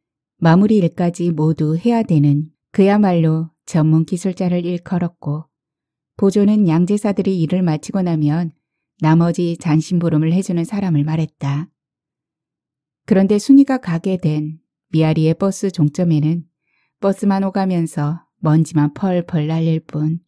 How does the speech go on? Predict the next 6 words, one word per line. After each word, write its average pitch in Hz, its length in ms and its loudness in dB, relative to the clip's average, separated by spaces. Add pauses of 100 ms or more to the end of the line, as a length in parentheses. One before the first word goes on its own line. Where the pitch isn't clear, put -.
(680)
양장점을 185 680 0
찾아오는 233 460 -2
손님은 185 560 0 (260)
한 277 180 4
사람도 233 440 0
없었다. 151 720 -6